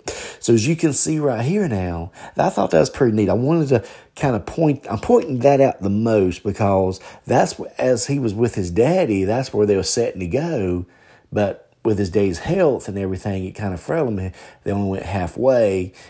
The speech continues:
and then they lost, you know, lived there. Now he was,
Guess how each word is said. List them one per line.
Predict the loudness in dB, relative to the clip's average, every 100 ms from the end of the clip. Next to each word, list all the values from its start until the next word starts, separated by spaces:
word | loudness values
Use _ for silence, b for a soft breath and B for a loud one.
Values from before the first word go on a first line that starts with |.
| B
and | -6 -4
then | -2
they | -2
lost, | -2 -2 -2 -4
you | -4
know, | -4 -4 -8 _ _ _ _ _ -2
lived | 2 2 2
there. | 2 4 4
Now | 2 2 4 4 2
he | 0 0
was, | 0